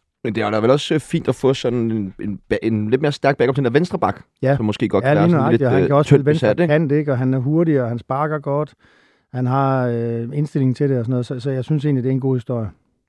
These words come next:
Speaker 1: Tror jeg,
Speaker 2: Ja.
Speaker 1: hvis han nu skal på banen, kommer han så til at sparke frispark for
Speaker 2: Det
Speaker 1: Danmark?
Speaker 2: Ja, det er måske nok Christian Eriksen, der, der, der snupper den, ikke? Men, øh, men han, ja, det tænker jeg, han gør.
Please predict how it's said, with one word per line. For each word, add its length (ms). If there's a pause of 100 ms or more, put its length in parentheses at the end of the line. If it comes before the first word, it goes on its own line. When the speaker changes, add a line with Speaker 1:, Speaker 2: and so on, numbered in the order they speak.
Speaker 1:
Tror 120
jeg, 160
Speaker 2:
Ja. 100
Speaker 1:
hvis 180
han 100
nu 80
skal 180
på 60
banen, 200
kommer 180
han 40
så 60
til 80
at 40
sparke 200
frispark 360 (360)
for 60
Speaker 2:
Det 40
Speaker 1:
Danmark? 200 (360)
Speaker 2:
Ja, 500
det 80
er 60
måske 280
nok 200
Christian 300
Eriksen, 300
der, 160 (200)
der, 140 (180)
der 100
snupper 320
den, 180
ikke? 200
Men, 180
øh, 200 (800)
men 120
han, 300 (340)
ja, 120 (320)
det 100
tænker 220
jeg, 40
han 100
gør. 120